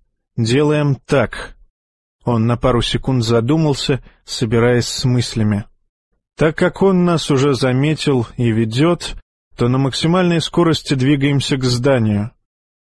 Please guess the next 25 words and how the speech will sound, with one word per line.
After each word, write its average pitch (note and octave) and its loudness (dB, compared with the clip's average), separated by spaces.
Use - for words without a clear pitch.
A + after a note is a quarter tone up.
Гнолы D#3+ 2
гораздо D3+ 2
быстрее, B2+ 0
поэтому B2 -2
их D#3+ -2
задача — C#3+ 0
не A#2+ 0
дать B2+ 0
человеку A#2+ 0
уйти. B2 0
Тут D#3 0
и F3+ 4
мы F#3+ 2
подоспеем, B2 0
и D#3 -2
на D3 2
месте D3 0
разберемся, B2+ 0
что - -2
делать A#2+ 0
дальше». A2+ 0
«А A#2+ 2
они D#3 2
справятся?» — D#3+ 0
с - -14